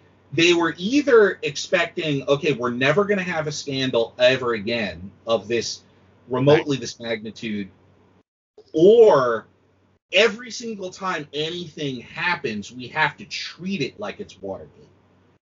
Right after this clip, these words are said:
Speaker 1: And
Speaker 2: Yeah.
Speaker 1: so it's like the push and pull between those two very flawed ways of approaching journalism have meant that a whole lot of insane shit has happened in the United States since then, and the media has done a really bad job of handling most of it.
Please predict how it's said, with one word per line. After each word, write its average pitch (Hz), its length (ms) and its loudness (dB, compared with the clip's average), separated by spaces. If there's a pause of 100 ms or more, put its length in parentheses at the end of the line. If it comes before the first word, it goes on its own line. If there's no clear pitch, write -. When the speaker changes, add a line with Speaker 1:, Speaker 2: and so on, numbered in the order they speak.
(340)
Speaker 1:
And - 180 4
Speaker 2:
Yeah. 180 40 0
Speaker 1:
so 202 200 4
it's 185 120 -2
like 185 140 -6
the 180 80 -8
push 302 320 -6
and 254 140 -2
pull 220 200 8
between 190 400 -2
those 170 320 -2
two 202 240 -6
very 135 300 0
flawed 123 640 0
ways 123 300 -2
of 113 60 -12
approaching 120 500 -8
journalism 120 600 -4
have 107 100 -6
meant 123 240 -4
that 117 140 0 (440)
a 165 40 2
whole 277 240 6
lot 240 220 4
of 143 140 0
insane 139 640 -4
shit 120 300 -2
has 104 120 -6
happened 113 340 -4
in 98 80 -6
the 98 80 -6
United 98 360 -4
States 107 340 -4
since 123 260 -8
then, 110 200 2 (360)
and 156 240 4
the 151 60 4
media 196 460 0
has 147 160 -4
done 135 180 0
a 110 80 0
really 151 280 0
bad 120 360 0
job 123 280 0
of 95 100 -10
handling 107 500 -8
most 101 280 -4
of - 80 -16
it. - 140 -20